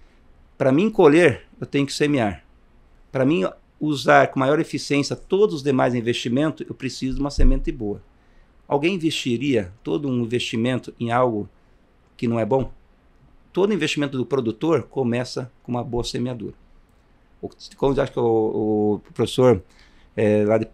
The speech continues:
Pelotas, o Zimmermann, né, falava o seguinte: você interfere na, na produtividade final da sua lavoura, no potencial produtivo até a semeadura. Você planeja a lavoura,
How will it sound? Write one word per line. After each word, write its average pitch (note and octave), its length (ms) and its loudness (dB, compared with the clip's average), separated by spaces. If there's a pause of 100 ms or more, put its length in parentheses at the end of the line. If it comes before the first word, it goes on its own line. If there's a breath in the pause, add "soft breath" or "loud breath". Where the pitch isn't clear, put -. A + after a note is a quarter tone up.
Pelotas, A2+ 280 2
o G#2 40 -6
Zimmermann, A#2+ 380 2
né, C#3 200 0 (120)
falava B2 360 0
o C3 40 -2
seguinte: G#2+ 400 -4 (140)
você A#2 300 -4
interfere D3+ 640 -2
na, D#3+ 260 -6
na - 120 -6
produtividade B2+ 420 -4
final A#2 320 -2
da A2 60 -6
sua A2 160 -4
lavoura, A2 240 0
no B2 80 -4
potencial A#2+ 420 -4
produtivo A#2+ 360 -6
até C#3 120 -8
a D3+ 60 -4
semeadura. C3 520 -4 (480 soft breath)
Você A#2 220 -6
planeja A#2+ 460 -2
a - 20 -2
lavoura, C#3 500 0